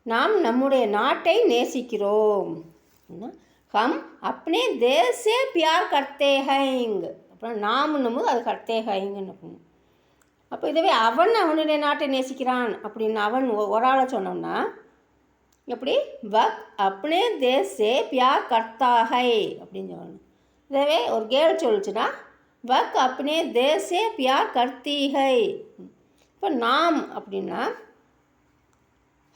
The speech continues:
"हम अपने देश से प्यार करते हैं" அப்படின்னு சொல்லணும். இதே அவர்கள் அவர்களுடைய நாட்டை நேசிக்கிறார்கள் அப்படின்னா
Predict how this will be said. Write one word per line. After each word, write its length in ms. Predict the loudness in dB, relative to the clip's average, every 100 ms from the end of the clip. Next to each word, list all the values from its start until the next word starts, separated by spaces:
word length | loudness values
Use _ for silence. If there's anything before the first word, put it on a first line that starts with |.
| -2
"हम 360 | 0 0 -4 0
अपने 520 | 0 0 0 0 2
देश 320 | 2 2 0
से 320 | -2 2 2 2
प्यार 340 | 2 2 2
करते 500 | 0 -2 -2 -2 2 4 4 2 -4 -16 _ _ _ _ -2
हैं" 460 | 2 2 2 0 -2
அப்படின்னு 360 | -6 -6 -6 -6
சொல்லணும். 340 | -8 -10 -14 -18 _ _ _ _ _ _ _
இதே 120 | -2
அவர்கள் 540 | 0 2 4 4 6 6
அவர்களுடைய 480 | 4 4 2 2 2
நாட்டை 380 | -2 0 0
நேசிக்கிறார்கள் 840 | 0 -2 -6 -2 0 0 0 0 0
அப்படின்னா 640 | -4 -6 -6 -6 -6 -6